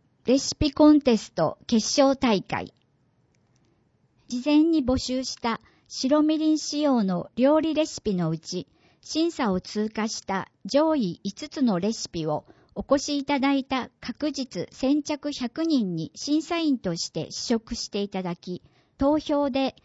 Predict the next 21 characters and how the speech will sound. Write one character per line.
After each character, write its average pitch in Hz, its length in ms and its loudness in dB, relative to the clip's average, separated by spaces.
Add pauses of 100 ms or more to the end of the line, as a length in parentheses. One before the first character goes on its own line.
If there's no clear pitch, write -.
(320)
最 285 340 -4
優 320 220 -2
秀 320 280 -4
賞 254 280 2
な 196 160 2
ど 170 180 -2
を 139 140 -6
決 202 240 -4
定 202 260 -4
し - 160 -8
ま 185 140 -2
す。 - 180 -16 (1300)
白 320 280 2
み 330 160 0
り 359 160 0
ん 269 100 8
を 214 80 4
使 240 200 0
用 233 140 2
し - 160 -6
た 208 240 -2